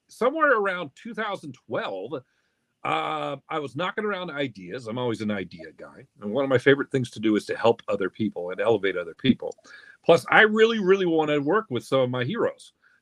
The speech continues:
So I was knocking around an idea for an anthology with, with a publisher, a small press, and came up with Space Battles, which is part of a Full Throttle. It was number six in a Full Throttle Space Tales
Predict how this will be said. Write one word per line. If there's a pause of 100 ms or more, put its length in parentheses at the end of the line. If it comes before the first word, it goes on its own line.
So
I
was
knocking
around
an
idea
for
an
anthology
with, (100)
with
a
publisher,
a
small
press,
and
came
up
with (440)
Space
Battles,
which
is (100)
part
of
a
Full
Throttle.
It
was
number
six
in
a
Full
Throttle
Space
Tales